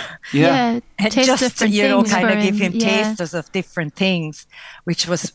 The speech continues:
Speaker 3: which was brilliant. And then even if he had a nap in the afternoon, woke up, he usually wants to eat something. Oh, great! There was, like, a snack bar in the afternoon that had yogurts and fruits as well. So we would, we didn't need to worry about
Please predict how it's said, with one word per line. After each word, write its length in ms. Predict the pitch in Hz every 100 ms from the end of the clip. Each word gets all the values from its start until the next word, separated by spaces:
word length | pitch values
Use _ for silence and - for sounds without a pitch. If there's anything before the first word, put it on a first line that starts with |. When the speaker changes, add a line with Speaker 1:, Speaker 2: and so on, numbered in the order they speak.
| _
Speaker 3:
which 220 | 180 -
was 120 | 170
brilliant. 520 | - 196 233 208 165
And 160 | 180 180
then 140 | 208
even 340 | 226 226 208 190
if 160 | 180
he 80 | 180
had 220 | 175 175 170
a 80 |
nap 380 | 160 175 180 -
in 100 | 185
the 100 | 170 165
afternoon, 540 | 156 - 175 180 175
woke 300 | 160 175 -
up, 220 | 170 -
he 60 | 170
usually 340 | 175 147 170
wants 260 | 165 165 -
to 100 | -
eat 220 | 156 -
something. 460 | - 160 156 151 156
Oh, 120 | 208
great! 360 | - 185 175 -
There 140 | 170
was, 180 | 165 -
like, 180 | 165 -
a 40 |
snack 520 | - 180 175 165 -
bar 200 | - 160 156
in 100 | 160
the 100 | 165
afternoon 560 | 156 - 165 165 165
that 100 | 156
had 160 | 139 147
yogurts 680 | 151 170 175 160 165 - 151
and 120 | 147
fruits 500 | - 180 190 196 -
as 160 | 170
well. 360 | 170 175 175 190 - - - - - - -
So 540 | - 180 170 165 165 - _ -
we 160 | 202
would, 240 | 196 220 -
we 120 | 196
didn't 280 | 196 208 208
need 180 | 202 190
to 100 | 190
worry 420 | 175 185 190 185
about 500 | 170 165 160 165 -